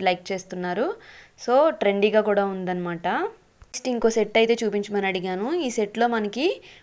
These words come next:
బాటమ్, టాప్ రెండు వస్తాయి, చున్నీ మాత్రం రాదు. అంటే కొంతమంది చున్నీ వేర్ చేయడానికి ఇష్టం ఉండదు కదా. So అలాంటి వాళ్ళు ఏంటంటే దీన్ని పర్చేస్ చేయొచ్చు.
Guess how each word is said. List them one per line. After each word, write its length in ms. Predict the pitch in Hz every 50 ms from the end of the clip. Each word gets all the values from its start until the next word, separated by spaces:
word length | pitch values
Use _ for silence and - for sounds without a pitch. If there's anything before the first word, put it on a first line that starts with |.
| _ _ _ _ -
బాటమ్, 500 | 185 196 208 214 208 - 226 233 254 339 330
టాప్ 260 | 247 214 196 190 - 190
రెండు 280 | 190 190 190 185 196
వస్తాయి, 420 | 202 202 - - - 180 180 208 277
చున్నీ 260 | 269 - 233 233 226
మాత్రం 380 | 226 226 214 196 - 214 214 202
రాదు. 520 | 190 180 170 165 156 180 196 269 381 523 - - _ _ _ _ _ _ - _ _ _ - _ _ _ _ _ _ _ -
అంటే 180 | 240 240 - -
కొంతమంది 680 | - 262 233 214 226 220 214 214 214 214 226 240 233
చున్నీ 320 | 226 - 220 214 220 233
వేర్ 300 | 220 214 202 202 202 -
చేయడానికి 320 | 202 196 196 196 196 196 190
ఇష్టం 220 | - - 196 190
ఉండదు 240 | 190 190 185 175 175
కదా. 340 | - 175 175 202 269 349 466 - - - - _ -
So 100 | - 220
అలాంటి 340 | 226 214 208 202 196 202
వాళ్ళు 260 | 202 196 196 190 196 196
ఏంటంటే 400 | 196 185 190 190 196 202 294 330
దీన్ని 240 | 302 254 208 190
పర్చేస్ 480 | 185 190 175 175 175 185 185 180 - -
చేయొచ్చు. 720 | 175 175 170 165 175 - - 202 254 320 415 - -